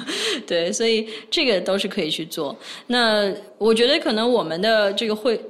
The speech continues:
谈话更多的是聚焦在前面这个阶段，因为前面这个阶段确实是非常 fascinating，非常好玩的。但其实对于设计思维来说，它也要有总结归纳，然后它也要有发想。那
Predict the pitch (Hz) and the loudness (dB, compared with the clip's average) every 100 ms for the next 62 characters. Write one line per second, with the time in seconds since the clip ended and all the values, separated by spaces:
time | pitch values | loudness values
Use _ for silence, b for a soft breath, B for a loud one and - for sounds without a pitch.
0 | - - 180 151 196 233 202 208 240 214 | -12 -4 -4 -2 0 2 0 0 0 0
1 | 202 208 226 214 - 208 196 185 190 175 | 0 0 -2 -4 -4 -2 0 0 0 0
2 | 180 175 160 170 180 175 165 180 170 170 | -2 -2 -4 -6 -2 -2 -2 -4 -2 -2
3 | 190 214 214 165 185 180 180 185 - 208 | 0 0 0 -2 -2 -2 -2 -2 -2 -4
4 | 175 180 196 196 170 190 170 170 156 156 | -4 -4 -4 -4 -4 -4 -4 -6 -6 -8
5 | 160 202 202 185 180 165 - - - - | -4 -4 -2 -4 -6 -6 -8 -8 -10 -10
6 | B B B 247 233 226 196 202 240 202 | B B B 0 0 0 -2 0 0 0
7 | 202 220 196 190 190 180 143 165 165 185 | 0 0 -2 -2 -2 -2 -4 -6 -6 -4
8 | 170 165 165 156 160 160 160 156 151 156 | -2 -2 -2 -4 -6 -8 -10 -10 -8 -8
9 | 117 - B B - 180 196 180 214 170 | -8 -10 B B -4 0 0 -2 -2 -2
10 | 165 165 165 143 147 185 - 165 170 160 | 0 0 -2 -4 -6 -10 -6 -4 -2 -4
11 | - - B B B - 202 185 165 | -6 -14 B B B -2 0 2 0